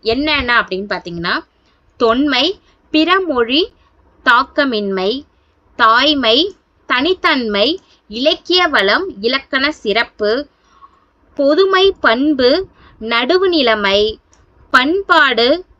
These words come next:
கலை பட்டறிவு வெளிப்பாடு, உயர் சிந்தனை, கலை இலக்கிய தனித்தன்மை வெளிப்பாடு, மொழி கோட்பாடு. இந்த பதினோரும் என பதினோரு தகுதி கோட்பாடுகளையும், சாரி,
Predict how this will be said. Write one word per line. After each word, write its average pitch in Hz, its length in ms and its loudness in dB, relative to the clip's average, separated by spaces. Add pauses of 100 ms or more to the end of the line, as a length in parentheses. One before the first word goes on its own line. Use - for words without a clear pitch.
(100)
கலை 285 320 2
பட்டறிவு 277 760 -2
வெளிப்பாடு, 208 880 0 (420)
உயர் 294 300 2
சிந்தனை, 240 680 -2 (540)
கலை 285 400 2
இலக்கிய 262 720 0 (360)
தனித்தன்மை 302 800 0
வெளிப்பாடு, 208 920 0 (920)
மொழி 294 380 0
கோட்பாடு. 254 720 0 (200)
இந்த 269 500 -2 (160)
பதினோரும் 262 800 2 (400)
என 226 480 -2
பதினோரு 370 580 2
தகுதி 277 380 0
கோட்பாடுகளையும், 202 1080 0 (520)
சாரி, 226 520 0